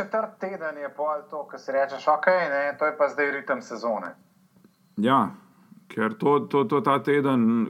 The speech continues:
Speaker 2: kakorkoli je na papirju, vsaj meni osebno, par tekem tako padlo, ke bo dali šamar, ampak, ehm, ne bo šlo tako naprej, no. Se bo zelo
Speaker 1: Ja,
Speaker 2: hitro.
Speaker 1: seveda. Mislim, tudi pol imajo coachi že game tape pa take stvari, a ne.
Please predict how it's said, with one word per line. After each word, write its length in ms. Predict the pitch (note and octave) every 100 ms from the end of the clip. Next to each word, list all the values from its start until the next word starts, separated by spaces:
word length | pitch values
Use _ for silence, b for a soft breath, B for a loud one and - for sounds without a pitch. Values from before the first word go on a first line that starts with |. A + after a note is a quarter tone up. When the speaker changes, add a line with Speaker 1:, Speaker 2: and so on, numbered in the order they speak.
| -
Speaker 2:
kakorkoli 520 | B2 C3 - C3+ C3
je 260 | B2 G#2+ F2+ - - - - _ _ _
na 160 | A#2 A2+
papirju, 520 | A2+ A2+ C3 C3 A#2
vsaj 240 | G2+ A#2+ A2+
meni 200 | A2+ A2+
osebno, 420 | - A#2+ A2 G2 -
par 180 | A2+ G#2+
tekem 460 | A2 A2 A2 G#2+ - _ _
tako 180 | - A#2+ -
padlo, 260 | A2+ A2
ke 120 | G#2 A2+
bo 120 | A2+
dali 280 | A2 A#2 G#2+
šamar, 420 | A#2 A#2 A2+ F#2+
ampak, 420 | F#2 G#2 G2 - - - -
ehm, 1000 | G2 G#2+ G#2 F2 F#2 F#2 E2+ F2 F#2+ F2+ - _ _ _ _
ne 180 | A2+ A#2+
bo 180 | A2+ D3+
šlo 180 | - G2+
tako 160 | -
naprej, 320 | G2 E2+ D#2+ D2+
no. 180 | F#2 G2 -
Se 140 | - G#2
bo 120 | A2
zelo 160 | A#2 B2
Speaker 1:
Ja, 60 |
Speaker 2:
hitro. 180 | A#2+ A2
Speaker 1:
seveda. 180 | C#3 F2+ -
Mislim, 280 | - D3 C3
tudi 180 | F3+ -
pol 200 | E3+ F3
imajo 260 | E3+ D#3+ D3+
coachi 400 | D#3+ E3 D#3+ C#3+
že 160 | B2+ C3
game 300 | C#3 C#3+ C3+
tape 320 | C3+ B2+ B2+ B2+
pa 80 | A#2
take 320 | A#2+ A#2 B2+
stvari, 380 | - - A2+ A2
a 100 | F#2+
ne. 220 | G2 G2